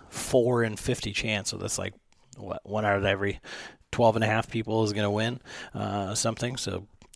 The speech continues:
it, those are some pretty good, pretty good odds, um, to win, and you can check that out at, uh, bowhunter chronicles podcast dot com. Click on the Patreon link, or you can go to patreon dot com forward slash bowhunter chronicles, um,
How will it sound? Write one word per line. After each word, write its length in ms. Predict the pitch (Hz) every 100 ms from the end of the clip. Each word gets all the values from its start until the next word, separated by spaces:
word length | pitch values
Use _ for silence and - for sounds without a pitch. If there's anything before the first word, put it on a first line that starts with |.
| -
it, 160 | -
those 180 | 117 120
are 40 |
some 200 | 110 110
pretty 240 | 107 127 110
good, 340 | 113 107 98 - - - - _
pretty 320 | - 147 131 117
good 260 | 120 110
odds, 640 | - 98 98 101 - - - - - -
um, 580 | - 104 104 101 95 95 - - _ _ _ _ _ _ _ _ _ - -
to 100 | 117
win, 160 | 117 117
and 100 | 110
you 80 |
can 140 | 95 98
check 240 | - 120 -
that 180 | 101 98
out 300 | 95 101 -
at, 440 | 92 92 - -
uh, 280 | 92 90 95
bowhunter 320 | 110 107 95
chronicles 640 | 104 95 98 98 92 - -
podcast 560 | 113 95 - 98 101 -
dot 220 | 101 92
com. 300 | 95 107 101
Click 240 | 95 107 101
on 80 | 95
the 60 |
Patreon 440 | - 110 - 110 110
link, 220 | 117 -
or 20 |
you 100 | 98
can 100 | 98
go 120 | 95
to 80 | 95
patreon 540 | - 110 - 101 101
dot 220 | 98 98 90
com 280 | 101 101
forward 320 | 98 95 90 -
slash 300 | 95 92 -
bowhunter 340 | 98 - 90
chronicles, 540 | - 92 92 - - - - - -
um, 380 | - 101 92 101